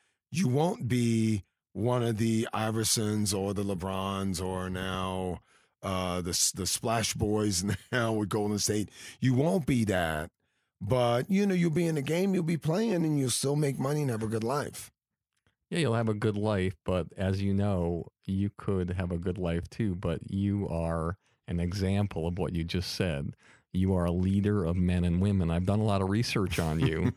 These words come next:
Speaker 1: <laughs>
Speaker 2: and one of the biggest things that you thought about early on in your career was, "How could I be a leader of men and women? What could I do to lead and not be a worker, being a follower?"
Speaker 1: Well, I grew up in the lovable South of Louisiana, and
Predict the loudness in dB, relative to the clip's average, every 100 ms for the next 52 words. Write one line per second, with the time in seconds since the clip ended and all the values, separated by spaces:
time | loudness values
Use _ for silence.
0 | -2 -6 -4 -2 0 2 2 2 2 2
1 | 0 0 0 0 -2 0 0 2 0 0
2 | 0 0 0 0 2 0 0 0 0 0
3 | 0 0 0 0 -2 -2 -2 0 0 0
4 | -2 -2 -4 -2 0 0 0 -2 0 0
5 | 0 0 0 -2 _ _ _ _ -6 -2
6 | 0 2 2 2 0 -2 -2 0 0 0
7 | -2 -2 -4 -4 -8 -10 -14 _ _ -6
8 | -2 -2 -2 -2 0 0 0 -2 -2 -2
9 | -2 -2 -2 -2 -2 -4 -4 -4 -2 0
10 | -2 -4 -6 -4 -4 -4 -6 -4 -2 -2
11 | -4 -8 -12 -14 -20 -20 _ -2 0 2
12 | 2 2 2 2 0 0 2 2 0 0
13 | 0 2 2 2 -2 -4 -4 -2 -2 -2
14 | -2 -2 -2 -4 -6 -4 -4 -4